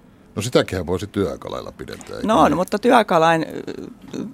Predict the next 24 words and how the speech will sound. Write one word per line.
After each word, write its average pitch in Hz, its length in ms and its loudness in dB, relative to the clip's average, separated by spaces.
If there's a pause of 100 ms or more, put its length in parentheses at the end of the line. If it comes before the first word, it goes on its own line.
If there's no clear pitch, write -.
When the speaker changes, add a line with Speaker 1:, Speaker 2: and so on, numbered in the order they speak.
(440)
Speaker 2:
työajan 202 460 6
pituus 170 380 0
on 180 120 4
jo 165 60 2
neljäkymmentä 175 360 2
tuntia 147 340 -2
viikossa 151 460 -2
ja 143 120 0
kahdeksan, 156 500 -4 (200)
kahdeksan 156 400 0
tuntia 156 320 -6
vuorokaudessa, 156 640 0
ja 156 160 2
alojen 147 240 2
työehtosopimuksista 151 1000 -4
on 156 80 -2
lyhyempi. 151 460 -2
Eli, 151 200 -2 (320)
eli 156 160 0
me, 196 220 2
meidän 190 300 2
laki 165 340 2
on 143 200 0 (200)
siinä, 165 300 -2